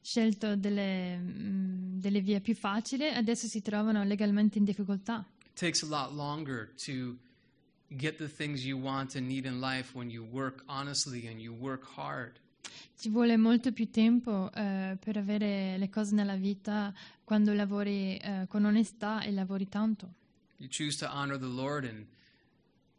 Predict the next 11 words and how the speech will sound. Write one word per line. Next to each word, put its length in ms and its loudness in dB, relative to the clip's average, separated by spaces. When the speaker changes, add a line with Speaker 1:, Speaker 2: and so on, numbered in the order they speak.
Speaker 2:
you 140 -6
may 320 -4
wait 200 -2
a 40 -4
longer 380 -4
time. 320 -8
Speaker 1:
Quando 260 8
scegli 480 6
di, 440 2
eh, 400 0
mm, 300 -2